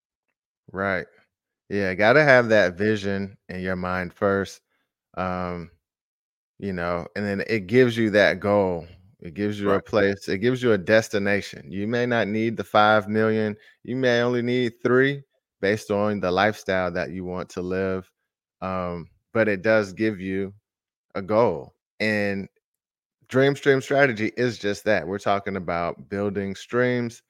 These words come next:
Speaker 1: And this is one, could be one of those streams for you, you know,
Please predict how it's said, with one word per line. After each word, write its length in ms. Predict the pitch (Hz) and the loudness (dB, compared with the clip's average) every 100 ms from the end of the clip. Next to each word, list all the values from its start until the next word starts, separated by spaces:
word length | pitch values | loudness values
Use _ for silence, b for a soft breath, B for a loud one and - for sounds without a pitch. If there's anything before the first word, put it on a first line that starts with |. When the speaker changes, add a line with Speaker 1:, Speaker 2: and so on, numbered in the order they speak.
| _ _ - | _ _ -12
Speaker 1:
And 180 | 92 90 | -4 6
this 340 | 165 156 - - | 6 6 2 0
is 460 | 113 104 101 - | 2 2 0 -4
one, 420 | 85 92 117 120 - | -10 -4 0 0 -2
could 380 | - 175 139 | 0 0 0
be 240 | 95 95 98 | -4 -4 -4
one 280 | 95 101 117 | -4 -2 0
of 120 | 101 | 0
those 240 | 85 98 | -2 -2
streams 340 | - 110 101 - | -4 -4 -4 -6
for 140 | 78 | -12
you, 220 | 65 62 - _ _ _ _ _ _ _ | -10 -12 -14 _ _ _ _ _ _ _
you 140 | 92 87 | -12 -10
know, 300 | 76 82 | -8 -10